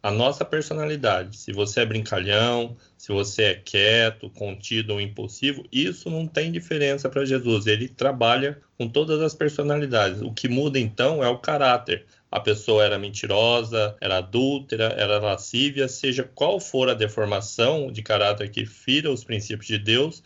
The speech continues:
deve ser restaurado e vai ser necessário pra que você se torne uma nova criatura em Jesus.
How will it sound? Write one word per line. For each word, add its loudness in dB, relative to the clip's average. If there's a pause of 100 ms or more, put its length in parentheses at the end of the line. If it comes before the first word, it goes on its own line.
(160)
deve 2
ser 0
restaurado 2 (340)
e -2 (100)
vai 2
ser -2
necessário 0
pra -2
que 0
você 0
se -6
torne 0
uma 0
nova 0
criatura 2
em 0
Jesus. 0